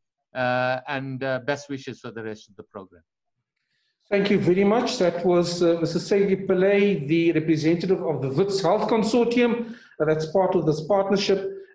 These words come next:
Speaker 2: and he's the Chief Operations Officer at the Wits Health Consortium, um, that has initiated this particular program over the three months. Thank you very much for that. So a quick reminder before we move to our first presenter,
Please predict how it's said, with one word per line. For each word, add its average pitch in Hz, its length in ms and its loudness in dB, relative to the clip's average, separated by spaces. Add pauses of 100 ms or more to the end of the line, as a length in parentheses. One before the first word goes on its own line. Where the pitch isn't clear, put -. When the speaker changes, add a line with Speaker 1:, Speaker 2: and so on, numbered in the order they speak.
Speaker 2:
and 156 360 2
he's 147 220 -4
the 156 80 2
Chief 190 340 0
Operations 156 760 0
Officer 160 520 0 (300)
at 143 200 0
the 147 60 0
Wits 139 260 -2
Health 143 260 0
Consortium, 139 720 -2 (240)
um, 135 180 0
that 135 140 2
has 139 160 -2
initiated 139 720 0
this 127 200 -2
particular 131 380 -2
program 131 400 2
over 127 140 0
the 123 120 -6
three 135 220 -4
months. 123 200 -2
Thank 156 200 0
you 151 60 -2
very 131 160 0
much 123 220 -6
for - 140 -4
that. 113 160 0 (460)
So 208 280 2
a 196 160 0
quick 262 200 0
reminder 190 520 2
before 208 320 0
we 190 120 2
move 190 280 2
to 208 80 0
our 165 260 0
first 196 260 0
presenter, 156 640 -2